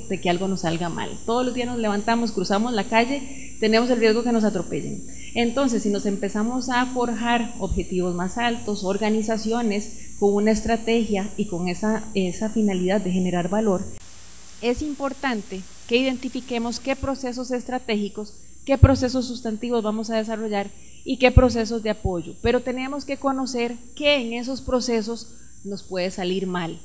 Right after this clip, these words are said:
y entonces identificar cuáles son los riesgos inherentes de esos procesos que vamos a desarrollar. Y esos,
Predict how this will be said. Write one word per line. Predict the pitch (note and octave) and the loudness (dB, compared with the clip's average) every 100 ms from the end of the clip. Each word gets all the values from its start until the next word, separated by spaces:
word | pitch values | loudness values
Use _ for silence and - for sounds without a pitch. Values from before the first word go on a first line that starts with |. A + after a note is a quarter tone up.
| - | -8
y | A#3+ | -6
entonces | B3 B3+ A#3+ B3+ | 0 0 0 -4
identificar | B3+ A3 G3+ G3+ G3+ - A#3+ B3 | -4 -4 -6 -8 -10 -8 -6 -6
cuáles | A#3 A3 A3 | -2 0 0
son | G#3+ A3 | -4 -2
los | A3 F#3+ | -2 0
riesgos | A3 G#3+ A3 A#3 - | 0 0 0 -6 -6
inherentes | C4 B3+ A#3 G#3 A3 B3+ A#3+ F#3 - - - - | -2 0 4 4 4 2 -4 -8 -10 -16 -18 -4
de | G3 | 4
esos | G3+ A3+ | 4 4
procesos | G#3+ A3+ F#3+ F3 F#3 | -2 -4 -4 -4 -6
que | F#3+ | -4
vamos | F3+ F#3+ G3+ | -6 -6 -6
a | |
desarrollar. | G3+ G#3 G#3+ B3 C#4+ B3 - - - - | -6 -6 -8 -4 -4 -4 -8 -16 -16 -12
Y | C4+ C#4 | -4 -2
esos, | C#4 D4 C#4 | -2 -4 -8